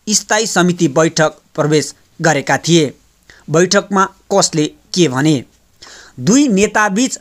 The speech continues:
भएको सहमतिबारे स्थायी समिति बैठकमा दुई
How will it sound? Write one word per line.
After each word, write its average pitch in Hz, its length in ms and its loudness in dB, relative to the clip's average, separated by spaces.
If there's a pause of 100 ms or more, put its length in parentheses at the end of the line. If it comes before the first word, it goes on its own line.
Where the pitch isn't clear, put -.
भएको 190 380 0
सहमतिबारे 208 880 0 (120)
स्थायी 226 360 -2
समिति 196 400 0 (100)
बैठकमा 202 580 2 (320)
दुई 196 200 2